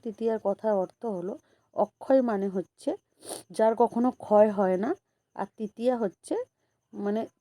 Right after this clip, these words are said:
তৃতীয় দিন, প্রতিপদ দি-, মানে প্রথম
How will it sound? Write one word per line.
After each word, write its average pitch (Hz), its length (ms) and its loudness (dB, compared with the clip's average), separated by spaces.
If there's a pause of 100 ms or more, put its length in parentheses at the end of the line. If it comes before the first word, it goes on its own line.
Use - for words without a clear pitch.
(140)
তৃতীয় 220 380 0
দিন, 165 260 -2 (400)
প্রতিপদ 226 480 0 (260)
দি-, - 180 -4 (120)
মানে 196 360 0
প্রথম 196 400 -2